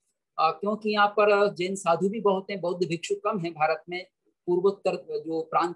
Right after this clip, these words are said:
हैं, उनमें विशेष मिलेंगे, या बनारस में हो सकते हैं, या हिमाचल में धर्मशाला है, वहाँ हो सकते हैं, तिब्बत में बहुत मौजूद हैं,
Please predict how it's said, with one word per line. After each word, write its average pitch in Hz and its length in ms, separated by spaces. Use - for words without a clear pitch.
हैं, 170 80
उनमें 165 220
विशेष 170 340
मिलेंगे, 165 320
या 160 180
बनारस 147 500
में 175 80
हो 165 120
सकते 165 340
हैं, 165 180
या 165 140
हिमाचल 175 520
में 160 160
धर्मशाला 165 560
है, 165 140
वहाँ 151 240
हो 170 80
सकते 170 340
हैं, 175 160
तिब्बत 160 540
में 147 100
बहुत 151 300
मौजूद 165 300
हैं, 165 180